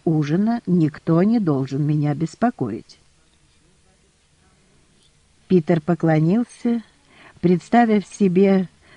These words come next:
какой ужасный переполох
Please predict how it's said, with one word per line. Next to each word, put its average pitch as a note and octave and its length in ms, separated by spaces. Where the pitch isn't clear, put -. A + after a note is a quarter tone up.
какой G3+ 440
ужасный C4 600
переполох A3 960